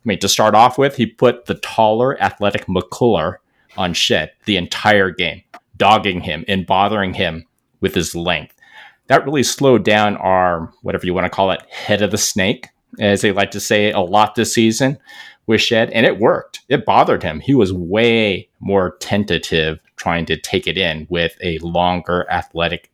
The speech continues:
guy on him. You know, they played through their bigs in running the offense, with both K J Adams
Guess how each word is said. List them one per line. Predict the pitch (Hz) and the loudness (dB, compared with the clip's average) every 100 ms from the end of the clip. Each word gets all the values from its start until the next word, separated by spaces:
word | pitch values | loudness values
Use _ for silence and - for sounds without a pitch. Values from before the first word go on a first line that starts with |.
| _ | _
guy | 85 80 78 - | -2 -2 -2 -6
on | 80 80 80 | -8 -8 -8
him. | - 80 90 _ _ _ _ _ - | -10 -12 -14 _ _ _ _ _ -4
You | 110 | 0
know, | 107 | 2
they | 113 | 2
played | 117 - 143 143 | 0 2 0 2
through | 139 | 2
their | 123 | 2
bigs | 107 127 165 - - 107 | 2 4 2 2 -4 -4
in | 98 | 0
running | 95 101 101 | 0 0 0
the | 95 | 0
offense, | 95 120 - 80 - | 2 2 0 -8 -6
with | 85 - | -6 0
both | 98 - | 0 -2
K | - 117 | -2 0
J | 120 139 - | 2 2 2
Adams | 95 95 104 | 2 2 -2